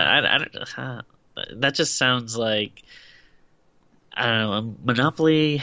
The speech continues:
it's not really a fun game. I don't know, like, I, I, and it, it's not, like, a fast game. It's, it's not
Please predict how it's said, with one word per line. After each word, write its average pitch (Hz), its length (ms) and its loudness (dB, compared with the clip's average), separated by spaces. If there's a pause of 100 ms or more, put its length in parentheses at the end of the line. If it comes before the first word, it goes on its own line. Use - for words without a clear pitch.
it's - 180 -12
not 147 200 -4
really 170 240 4
a 123 60 6
fun 123 260 0
game. 110 400 2 (340)
I 113 60 4
don't 117 140 2
know, 104 320 0
like, 104 340 -4 (320)
I, 127 180 2 (420)
I, - 60 -2
and 127 280 4
it, - 220 0
it's 139 280 -2
not, 170 240 2
like, 147 260 0
a 113 60 -4
fast - 560 -2
game. 117 400 0
It's, 107 120 -8
it's 127 220 -8
not 196 240 4